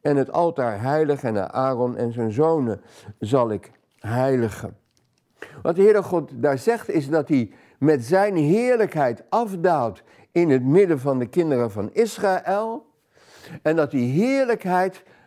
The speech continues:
van hem, zijn kadosh, zijn, zijn grootheid, zijn majesteit als het ware afstraalt op zijn volk. Dat is wat Paulus bedoelt, van hen is de heerlijkheid.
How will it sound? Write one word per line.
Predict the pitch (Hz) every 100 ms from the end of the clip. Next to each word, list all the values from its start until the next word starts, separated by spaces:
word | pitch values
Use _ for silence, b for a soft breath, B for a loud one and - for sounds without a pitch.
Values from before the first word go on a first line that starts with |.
| b b
van | - 143 123
hem, | 120 170 226 220
zijn | 160 135 110
kadosh, | 120 113 147 196 220 -
zijn, | 160 127 113 107 - b b
zijn | - 127 110
grootheid, | 120 156 226 233 185 185 190 185 - b b b b
zijn | - 117 123
majesteit | 170 208 214 180 - 170 160 -
als | 151 139
het | 123
ware | 135 127 113 110 -
afstraalt | - 240 - - - - 202 185 190 196 196 180 _ b b b
op | 160
zijn | - 175 160
volk. | 139 117 87 - - -
Dat | - - -
is | 220 175
wat | 151 139 B B B
Paulus | 151 147 131
bedoelt, | 135 147 143
van | 147
hen | 135 143
is | 151
de | 165
heerlijkheid. | 214 247 247 196 135 110